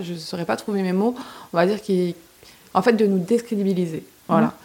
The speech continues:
Speaker 1: Ça, ça serait un peu l'idée. Donc, c'est vraiment faire attention à ce qu'on dit, être toujours droit dans nos paroles, et, euh, et bien sûr, euh, pas d'insultes, pas de, pas de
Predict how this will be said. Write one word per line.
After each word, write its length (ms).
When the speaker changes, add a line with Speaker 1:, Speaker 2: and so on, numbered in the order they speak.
Speaker 1:
Ça, 300
ça 120
serait 140
un 80
peu 100
l'idée. 300
Donc, 160
c'est 80
vraiment 240
faire 160
attention 320
à 60
ce 60
qu'on 120
dit, 240
être 180
toujours 260
droit 240
dans 120
nos 100
paroles, 460
et, 240
euh, 1000
et 140
bien 160
sûr, 240
euh, 240
pas 180
d'insultes, 600
pas 160
de, 380
pas 160
de 520